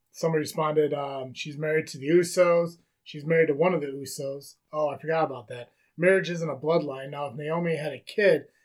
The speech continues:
and that kid would be considered part of the bloodline, it takes blood to be part of a bloodline. I'm not sure the whole world knows she's there,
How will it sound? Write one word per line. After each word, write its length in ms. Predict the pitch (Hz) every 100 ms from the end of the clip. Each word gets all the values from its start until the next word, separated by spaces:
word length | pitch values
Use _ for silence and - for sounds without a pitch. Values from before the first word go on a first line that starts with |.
| -
and 100 | 147
that 160 | 156 151
kid 200 | 180 160
would 80 |
be 100 | 147
considered 460 | 135 127 - 147 131
part 240 | - 151
of 40 | 131
the 60 | 120
bloodline, 520 | 151 180 147 123 120 _ _ -
it 0 |
takes 140 | 160 127
blood 260 | 131 160 147
to 40 |
be 140 | 139
part 280 | 139 - 127
of 80 | 123
a 80 | 131
bloodline. 360 | 151 127 104 - _ _ _ 165
I'm 60 |
not 160 | 185 175
sure 180 | 202 185
the 120 | 147
whole 200 | 170 151
world 320 | 165 170 151
knows 300 | 160 165 165
she's 300 | - 147 135
there, 380 | 127 160 160 160